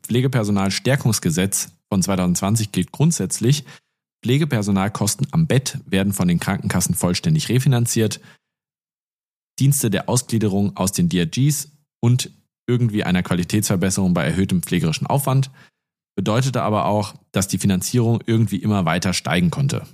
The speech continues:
Also darunter konnte man einfach immer sagen, ja, das wird am Bett gearbeitet, am Patienten und damit konnte man es auch besser oder konnte man es bisher refinanzieren.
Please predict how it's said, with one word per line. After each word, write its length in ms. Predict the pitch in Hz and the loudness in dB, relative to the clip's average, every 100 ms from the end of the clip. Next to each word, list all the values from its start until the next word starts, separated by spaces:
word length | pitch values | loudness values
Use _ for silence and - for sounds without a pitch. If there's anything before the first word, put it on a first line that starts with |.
| _ _ - | _ _ -4
Also 160 | 76 | -2
darunter 420 | 71 78 85 82 | 0 0 0 0
konnte 280 | 78 85 78 | -2 0 2
man 100 | 76 | 2
einfach 240 | 64 76 80 | 0 -2 0
immer 240 | 82 80 | 0 2
sagen, 200 | 76 76 | 2 2
ja, 120 | 76 | 0
das 260 | 78 - - | -2 -8 -4
wird 200 | 78 - | -4 -2
am 120 | 82 78 | -2 0
Bett 300 | 92 - - | 0 -4 -4
gearbeitet, 420 | 78 85 82 - | -2 0 0 0
am 120 | 78 | 0
Patienten 360 | 78 - 85 - | 0 2 2 2
und 140 | - | 2
damit 260 | 76 78 - | 2 0 0
konnte 220 | 147 - | 0 2
man 100 | 143 | 0
es 60 | |
auch 240 | - - - _ _ _ | 0 -6 -10 _ _ _
besser 460 | 107 113 101 95 - _ | -2 0 0 -2 -10 _
oder 160 | 95 82 67 - | 0 0 -2 -4
konnte 180 | 92 85 | 0 2
man 120 | 80 | 0
es 100 | - | -2
bisher 320 | - - 78 | -2 -2 0
refinanzieren. 720 | 90 117 113 98 - 104 107 | 0 2 2 2 0 0 0